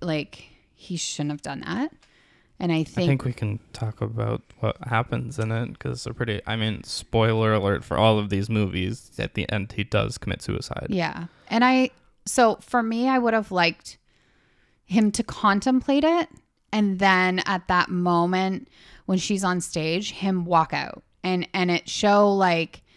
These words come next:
Speaker 1: y-, you gotta keep going. You gotta fight. I just think when we show that in movies, people think that's how you get out of serious situations. And I, and I, and I, it hurts my heart that people do that, right?
Speaker 2: Mm-hmm.
Speaker 1: See,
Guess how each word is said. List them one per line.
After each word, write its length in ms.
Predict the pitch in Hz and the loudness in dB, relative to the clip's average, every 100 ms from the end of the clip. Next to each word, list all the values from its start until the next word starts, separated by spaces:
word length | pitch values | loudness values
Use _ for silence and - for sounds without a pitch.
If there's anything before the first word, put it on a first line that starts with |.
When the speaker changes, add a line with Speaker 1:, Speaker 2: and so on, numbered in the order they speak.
| _ _ _ _ - | _ _ _ _ -10
Speaker 1:
y-, 140 | 196 | -6
you 160 | - 208 | 2 2
gotta 340 | 196 208 202 | 4 6 6
keep 160 | 208 214 | 4 0
going. 280 | 170 151 143 | 2 2 2
You 60 | |
gotta 180 | 156 165 | 2 2
fight. 220 | 160 160 - | 2 0 2
I 100 | 196 | -2
just 320 | 170 208 208 | 0 -2 0
think 240 | - 220 226 | 0 0 2
when 120 | 214 | 2
we 100 | 208 | 0
show 380 | - - 180 185 | 0 2 4 6
that 220 | 185 180 | 4 2
in 220 | 180 170 | 0 0
movies, 520 | 160 170 226 254 269 | 0 0 0 0 0
people 280 | - 214 196 | 0 2 2
think 300 | 196 196 - | 2 -2 -2
that's 260 | 170 160 - | 0 0 0
how 220 | - 175 | -2 2
you 160 | 180 170 | 2 0
get 140 | 180 | -2
out 200 | - 151 | -4 -4
of 320 | 151 151 - - - | -4 -6 -10 -20 -12
serious 380 | - 165 147 | -4 -2 -2
situations. 880 | - 147 139 135 - - - - - - - | -6 -10 -10 -10 -12 -14 -16 -18 -20 -12 -2
And 140 | 185 | 0
I, 80 | 175 | 2
and 200 | - 180 | 2 2
I, 160 | 175 - | 2 0
and 100 | 190 | -2
I, 220 | 185 175 - | 0 0 -2
it 180 | 175 165 - | -4 -6 -6
hurts 440 | - 196 196 - | 2 4 4 -2
my 100 | 160 | -6
heart 360 | 151 151 - - - | 0 0 0 -8 -8
that 160 | 156 | -6
people 260 | - 156 151 | -6 -6 -6
do 160 | 151 151 | -8 -12
that, 180 | - - | -12 -14
right? 280 | 180 175 254 - 143 | -8 -6 -6 -6 -4
Speaker 2:
Mm-hmm. 200 | 131 107 - _ _ _ | -2 -2 -8 _ _ _
Speaker 1:
See, 240 | 233 269 | -6 -6